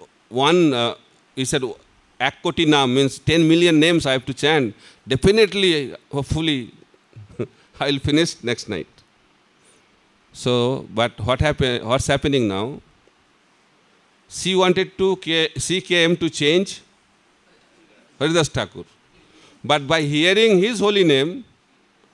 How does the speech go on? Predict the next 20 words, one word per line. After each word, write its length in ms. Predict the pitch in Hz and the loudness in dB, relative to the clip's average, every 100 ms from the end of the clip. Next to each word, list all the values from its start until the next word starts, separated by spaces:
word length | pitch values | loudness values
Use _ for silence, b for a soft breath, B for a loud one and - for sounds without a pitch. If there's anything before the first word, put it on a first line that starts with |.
| _ | _
she 200 | - 180 | -4 0
started 500 | 170 147 139 147 160 - _ _ - | 2 0 0 -2 -6 -20 _ _ -8
changing. 460 | 110 101 90 80 _ _ _ _ _ _ _ _ _ | -4 -4 -8 -12 _ _ _ _ _ _ _ _ _
That 180 | - 120 | -6 -2
is 120 | 139 | -2
the 80 | 131 | -2
power 320 | - 123 117 | -2 0 0
of 140 | 110 - | 0 -4
purity. 440 | 107 95 85 78 - _ _ _ _ _ b b b - | -6 -6 -8 -14 -20 _ _ _ _ _ b b b -14
So 160 | 117 | -10
third 280 | - 120 110 | -4 -4 0
night, 280 | 123 151 - - | 0 0 -2 -14
she 260 | - 123 | -10 -10
came 460 | - 135 170 180 196 | -2 -2 0 -4 -8
and 120 | 110 107 | -8 -6
completely 640 | 107 101 110 143 196 269 _ _ _ _ _ _ _ _ | -6 -6 -6 -2 -4 -4 _ _ _ _ _ _ _ _
surrendered 500 | - 120 117 113 107 | -6 -2 0 -2 -4
to 60 | 117 | -6
Haridas 280 | 107 98 - | -6 -8 -10
Thakur. 320 | 87 - | -14 -16